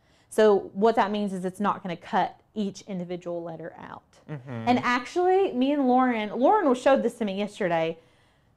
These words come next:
Speaker 1: Some, now with the new Design Space features, I don't know if it just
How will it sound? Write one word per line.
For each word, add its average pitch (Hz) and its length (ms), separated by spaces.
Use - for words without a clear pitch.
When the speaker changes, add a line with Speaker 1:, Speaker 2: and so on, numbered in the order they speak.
Speaker 1:
Some, 349 440
now 262 520
with 240 200
the 233 80
new 247 580
Design 226 360
Space 214 320
features, 190 540
I 208 80
don't 269 160
know 285 80
if 190 80
it 202 120
just 208 240